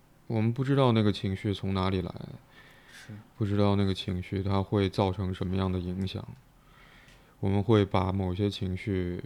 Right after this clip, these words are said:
Speaker 1: 归类为是负性、负面的。
Speaker 2: 嗯，嗯。
Speaker 1: 嗯，仿佛这些情绪就不应该出现。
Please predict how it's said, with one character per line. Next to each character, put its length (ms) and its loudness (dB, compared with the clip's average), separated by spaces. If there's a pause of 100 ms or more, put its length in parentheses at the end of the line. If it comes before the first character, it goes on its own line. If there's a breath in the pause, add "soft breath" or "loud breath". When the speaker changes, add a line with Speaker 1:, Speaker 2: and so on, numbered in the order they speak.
(260)
Speaker 1:
归 220 4
类 160 4
为 280 0
是 280 -4
负 280 0
性、 260 -2 (120)
负 180 0
面 280 0
的。 160 -12 (600 loud breath)
Speaker 2:
嗯， 160 -10
嗯。 200 -16 (580 loud breath)
Speaker 1:
嗯， 520 -6 (520)
仿 240 -4
佛 680 0
这 140 -2
些 160 0
情 320 -6
绪 240 -2
就 80 -2
不 140 -4
应 180 0
该 200 2
出 200 -4
现。 240 -2